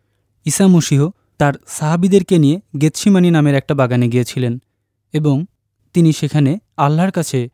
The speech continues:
মোনাজাত করেছিলেন। আর সৈন্যরা এসে সেই গেতসিমানি বাগান থেকে ঈসা মসীহকে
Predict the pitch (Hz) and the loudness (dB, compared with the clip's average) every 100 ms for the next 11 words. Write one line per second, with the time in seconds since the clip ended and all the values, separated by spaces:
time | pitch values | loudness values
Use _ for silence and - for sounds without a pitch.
0 | _ 160 160 147 135 135 123 - 123 120 | _ 2 4 2 -2 -2 -4 -4 -6 -6
1 | 123 _ _ _ _ _ _ _ _ 170 | -10 _ _ _ _ _ _ _ _ -4
2 | 165 160 - 196 208 233 214 156 - 185 | -2 -4 2 6 6 6 4 2 0 -4
3 | - _ _ _ - 175 156 160 - - | -6 _ _ _ -2 0 2 2 2 2
4 | 202 196 151 139 147 151 170 147 - 139 | 6 6 4 2 2 0 -2 -4 -6 -2
5 | 160 147 - 160 147 143 | 2 2 2 0 0 -4